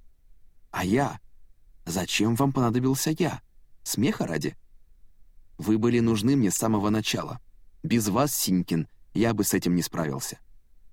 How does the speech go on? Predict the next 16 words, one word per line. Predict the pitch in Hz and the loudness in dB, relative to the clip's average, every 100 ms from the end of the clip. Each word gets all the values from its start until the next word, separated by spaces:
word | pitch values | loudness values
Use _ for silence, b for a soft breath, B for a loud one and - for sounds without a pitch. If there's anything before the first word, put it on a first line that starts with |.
| - - - - - | -20 -20 -20 -20 -8
«Для | 101 110 | -2 0
чего | - 127 160 | 2 2 4
я | 135 101 | 4 4
был | 98 | 2
вам | 85 90 | 2 2
нужен?» | 85 76 67 - - - - - - - - - - - - - | 0 -2 -8 -12 -20 -20 -20 -20 -20 -20 -20 -20 -20 -20 -20 -10
«Чтобы | - - 123 123 | -4 -2 0 0
постоянно | 117 - 110 98 107 131 | 0 2 2 2 2 2
напоминать | 135 117 110 104 107 - | 2 2 2 2 0 0
мне | 98 92 | 2 2
о | |
том, | - 113 139 - - | 0 0 0 -4 -6
что | - - 101 | -4 2 2
я | 98 | 4
должен | 104 107 104 123 | 4 2 2 0
сделать. | 131 139 - - | 2 0 -2 -8